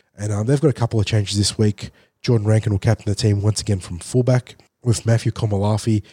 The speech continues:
and Moala Graham Tafa, uh, picked up earlier this season, had a couple games in the flag. He's making his senior football debut for the Parramatta Eels. I think he did get one game of N R L for the Roosters, but this is his first senior action at the Eels. He'll be on the other wing,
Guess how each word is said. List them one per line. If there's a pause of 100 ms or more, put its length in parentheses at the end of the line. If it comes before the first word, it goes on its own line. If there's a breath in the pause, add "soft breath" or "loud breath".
(220 soft breath)
and
Moala
Graham
Tafa, (320 soft breath)
uh,
picked
up (220)
earlier
this
season, (300 soft breath)
had
a
couple
games
in
the
flag.
He's
making
his
senior
football
debut
for
the
Parramatta
Eels. (320 soft breath)
I
think
he
did
get
one
game
of
N
R
L
for
the
Roosters,
but
this
is
his
first
senior
action
at
the
Eels.
He'll
be
on
the
other
wing,